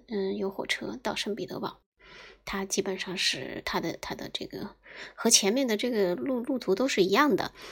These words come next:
那他的计划当中的第一个目的地呢，是塔什干。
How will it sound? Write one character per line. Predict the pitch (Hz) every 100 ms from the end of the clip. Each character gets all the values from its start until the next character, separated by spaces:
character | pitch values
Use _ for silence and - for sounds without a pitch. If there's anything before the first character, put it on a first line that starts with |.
| - - -
那 | 277
他 | 262 - 320
的 | 320 233
计 | - 311
划 | 285 254
当 | 196 220 240
中 | 240
的 | 240
第 | 202 269
一 |
个 | 285
目 | 240 247
的 | 233
地 | 240 226
呢， | 196
是 | 196
塔 | - -
什 | -
干。 | 233 262